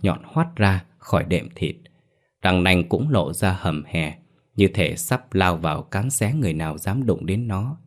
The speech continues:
Trơn là đứa đi đầu, nó đưa tay toang đẩy con mèo xuống khỏi bàn thờ. Nhưng tốc độ của con mèo khiến nó không ngờ được. Nhanh như chớp, Trơn thụt tay lại la lên oai oái. Trên mu bàn tay nó là mấy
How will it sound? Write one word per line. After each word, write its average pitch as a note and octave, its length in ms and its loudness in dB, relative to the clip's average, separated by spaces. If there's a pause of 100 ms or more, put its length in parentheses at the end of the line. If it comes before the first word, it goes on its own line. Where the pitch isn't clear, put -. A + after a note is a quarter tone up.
(760)
Trơn A#2+ 200 8
là F#2+ 120 8
đứa G2+ 240 8
đi B2+ 200 8
đầu, E2 420 2 (200)
nó - 80 6
đưa A2+ 180 8
tay F#2+ 300 6
toang F#2+ 320 4
đẩy F2 140 6
con G2 240 2
mèo E2 200 2
xuống G2+ 340 2
khỏi F#2 180 4
bàn D#2 320 -2
thờ. D#2+ 280 -2 (580)
Nhưng A#2 280 8
tốc E3+ 160 4
độ F#2 200 8
của - 160 -2
con A2 280 2
mèo D#2+ 220 2
khiến G#2+ 240 2
nó C3+ 80 2
không F#2+ 360 0
ngờ D#2 240 0
được. D#2 300 -2 (720)
Nhanh G#2+ 180 8
như G2 220 8
chớp, D#3 160 4 (220)
Trơn F#2+ 280 6
thụt F2 200 0 (120)
tay F#2+ 140 2
lại E2+ 340 0
la F2+ 180 2
lên F#2 220 2
oai F2 240 0
oái. A2 400 -4 (720)
Trên B2 200 8
mu A#2+ 140 8
bàn F2+ 260 4
tay G#2 200 4
nó A2 340 2
là G#2 120 2
mấy F2 340 2